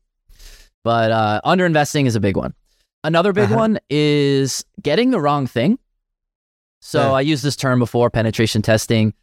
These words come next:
Speaker 1: That's sort of become the catch-all of all security testing, but it isn't a catch-all. It's a specific thing. There's other
Speaker 2: Uh-huh.
Speaker 1: types of security testing too. And people, these terms have just been so grossly misused.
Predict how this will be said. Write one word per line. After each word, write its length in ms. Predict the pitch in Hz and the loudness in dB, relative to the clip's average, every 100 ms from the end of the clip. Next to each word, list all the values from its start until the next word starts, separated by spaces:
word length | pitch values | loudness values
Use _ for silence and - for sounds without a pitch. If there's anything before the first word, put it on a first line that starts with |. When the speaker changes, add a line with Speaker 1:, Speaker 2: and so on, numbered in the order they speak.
| _ - | _ -6
Speaker 1:
That's 160 | 123 | -4
sort 160 | - 151 | 0 0
of 40 | |
become 260 | 135 135 131 | 0 0 0
the 80 | 113 | 0
catch-all 680 | 131 123 - 123 117 117 110 | -2 -2 0 2 2 0 -2
of 120 | 110 - | -4 2
all 220 | 113 110 | 2 2
security 380 | - 110 110 104 | 0 0 2 2
testing, 520 | 101 107 104 110 104 _ - - - _ | 0 0 0 0 0 _ -20 -20 -20 _
but 200 | 135 151 - | 0 0 0
it 260 | 165 - _ _ _ - | -2 -2 _ _ _ 0
isn't 380 | 233 170 107 - | 2 2 -2 -2
a 80 | 104 | -2
catch-all. 580 | 113 98 - - - - _ _ _ _ _ | 0 0 0 0 -2 -6 _ _ _ _ _
It's 200 | 156 180 | -2 0
a 60 | 165 | -4
specific 720 | - 214 - - 254 196 - | -2 -2 -2 -2 -2 -2 -4
thing. 320 | - 220 101 - _ _ _ - _ _ | -2 -2 -2 -10 _ _ _ -20 _ _
There's 180 | 143 147 - | -2 -2 -2
other 200 | 226 220 | 0 0
Speaker 2:
Uh-huh. 80 | |
Speaker 1:
types 200 | 180 151 | 0 -2
of 80 | 139 | -4
security 260 | - 147 135 | -4 -2 0
testing 440 | 131 120 - 113 | 0 0 0 -2
too. 460 | - - 190 104 98 | -2 0 2 2 0
And 180 | 139 131 | -2 0
people, 420 | 170 185 190 175 | -2 0 2 2
these 220 | 131 139 | 0 -4
terms 520 | - - 180 196 170 127 | -6 -6 -2 0 0 0
have 80 | 117 | -4
just 160 | 123 | -2
been 100 | 127 | -2
so 180 | 117 147 | 0 -2
grossly 440 | 113 131 143 - | 0 -2 0 -2
misused. 720 | 127 113 170 226 156 131 - | -2 -2 -2 0 0 -2 -8